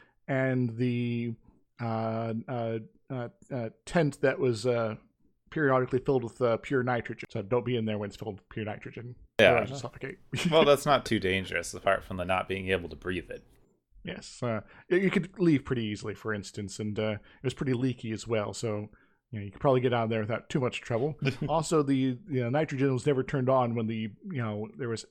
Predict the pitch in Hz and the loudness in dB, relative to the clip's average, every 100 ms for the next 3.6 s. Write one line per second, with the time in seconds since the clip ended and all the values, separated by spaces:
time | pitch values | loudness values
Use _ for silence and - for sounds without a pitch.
0 | - 123 - 117 104 113 110 120 110 107 | -8 -8 -6 -8 -2 -2 0 -4 -4 -6
1 | 104 101 - 165 120 - - 107 110 - | -6 -6 2 4 4 0 -6 -6 -6 -12
2 | - _ - 107 101 110 - - 113 95 | -20 _ -10 -6 -4 -4 -6 -6 -6 -6
3 | - - - - - - | -8 -8 -8 -10 -14 -12